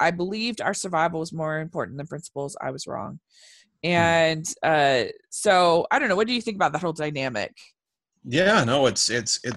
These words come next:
Speaker 2: it's, uh, very good. It's a good message. Um, but someone on, um, on the Mission Log, uh, ca-, uh, podcast, uh, the, the Mission Log Live, where they talk about Discovery,
Speaker 1: Uh-huh.
Speaker 2: um, someone called in and made a very good point that, uh,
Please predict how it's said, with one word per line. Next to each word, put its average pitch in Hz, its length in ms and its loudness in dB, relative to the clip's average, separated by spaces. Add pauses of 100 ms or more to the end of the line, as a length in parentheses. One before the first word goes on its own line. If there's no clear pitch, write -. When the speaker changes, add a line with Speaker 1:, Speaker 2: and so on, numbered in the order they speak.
(140)
Speaker 2:
it's, 117 280 -2
uh, 110 180 -2
very 120 260 0
good. 131 280 2
It's 107 140 -4
a 101 40 -4
good 113 180 -2
message. 107 560 -2
Um, 101 480 -4 (160)
but 120 100 -2
someone 170 320 2
on, 107 240 2
um, 95 420 -2 (1400)
on 120 160 2
the 110 160 4
Mission 127 340 2
Log, 98 380 0 (120)
uh, 95 380 0 (640)
ca-, 107 340 2
uh, 110 140 0
podcast, 107 760 0
uh, 95 440 0
the, 101 180 -2
the 104 300 -4
Mission 120 260 -2
Log 104 220 -2
Live, 107 520 2
where 110 140 -6
they 104 120 0
talk 107 280 -4
about 101 200 0
Discovery, 95 580 -4 (420)
Speaker 1:
Uh-huh. 160 180 -4 (220)
Speaker 2:
um, 92 180 -10 (1000)
someone 151 300 0
called 123 240 0
in 107 100 0
and 104 80 -2
made 104 80 -2
a 104 60 -2
very 107 120 0
good 98 160 -6
point 110 300 -2
that, - 300 -10
uh, 90 280 0